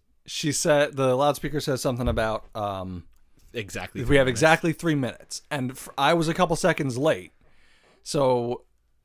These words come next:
Speaker 1: it took from when I started filming or when I started timing to when it blew up was three minutes and fourteen seconds.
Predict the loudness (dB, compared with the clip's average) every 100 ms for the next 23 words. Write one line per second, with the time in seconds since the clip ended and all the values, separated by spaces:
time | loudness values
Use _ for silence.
0 | _ _ _ _ _ _ _ _ -20 -20
1 | -20 _ -4 -2 2 2 2 -4 0 4
2 | 6 4 4 6 6 4 0 2 4 4
3 | 0 -4 -12 _ 2 6 6 6 4 4
4 | 0 -10 0 2 2 -2 -8 -18 -20 _
5 | _ _ _ _ _ _ _ _ 0 2
6 | 4 4 0 -2 -8 _ _ -8 -2 0
7 | 2 6 8 6 4 -8 -16 -20 _ _
8 | _ -20 _ _ _ -12 -12 -8 0 2
9 | 4 4 2 -2 -8 -8 -8 -6 -2 -2
10 | -2 -4 -2 -4 -6 -10 -14 -14 -16